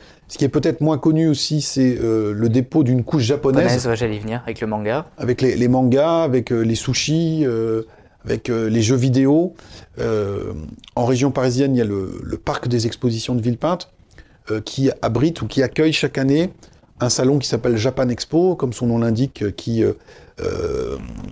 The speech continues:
Speaker 1: promeut la civilisation, la, la culture, euh, japonaise. Ce salon, Japan Expo, est le troisième salon le plus visité en France, après le mondial de l'auto et le salon de l'agriculture. Donc c'est, et, euh, quand on sortit de confinement, le premier du nom,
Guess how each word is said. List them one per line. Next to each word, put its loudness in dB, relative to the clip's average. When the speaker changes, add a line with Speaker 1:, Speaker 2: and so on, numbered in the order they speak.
Speaker 1:
promeut 2
la 2
civilisation, 0
la, 0
la -4
culture, 0
euh, -4
japonaise. 0
Ce -2
salon, 2
Japan 0
Expo, 2
est 4
le 4
troisième 2
salon 0
le 0
plus -4
visité 0
en 0
France, -6
après 0
le 4
mondial 4
de 2
l'auto 4
et 2
le -4
salon -2
de -2
l'agriculture. -2
Donc -14
c'est, -12
et, -6
euh, -6
quand -4
on 2
sortit -2
de 4
confinement, 0
le 0
premier 0
du 0
nom, 0